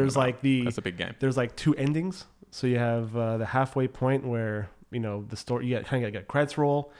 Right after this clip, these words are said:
Speaker 2: Right.
Speaker 1: And then the game continues after that. And so you
Speaker 2: Ah.
Speaker 1: have two credit rolls.
Speaker 2: Sort of
Speaker 1: 'Cause
Speaker 2: Red Dead-y style.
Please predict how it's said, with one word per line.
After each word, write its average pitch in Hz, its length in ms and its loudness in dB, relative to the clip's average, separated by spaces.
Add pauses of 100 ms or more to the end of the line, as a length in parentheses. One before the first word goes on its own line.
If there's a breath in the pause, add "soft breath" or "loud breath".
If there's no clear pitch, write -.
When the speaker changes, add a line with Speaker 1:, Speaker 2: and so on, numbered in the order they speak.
Speaker 2:
Right. - 220 -2 (100)
Speaker 1:
And 123 80 0
then 127 100 2
the 123 60 2
game 123 220 0
continues 123 520 -2
after 113 200 -4
that. 110 260 -6 (160)
And 110 80 -12
so - 80 -2
you 117 60 2
Speaker 2:
Ah. 143 140 2
Speaker 1:
have 95 100 -12
two 135 220 0
credit 123 260 -2
rolls. 107 560 -6
Speaker 2:
Sort 98 180 -6
of 92 80 -4
Speaker 1:
'Cause 95 60 -8
Speaker 2:
Red 98 160 -2
Dead-y 92 300 -6 (220)
style. 90 340 -8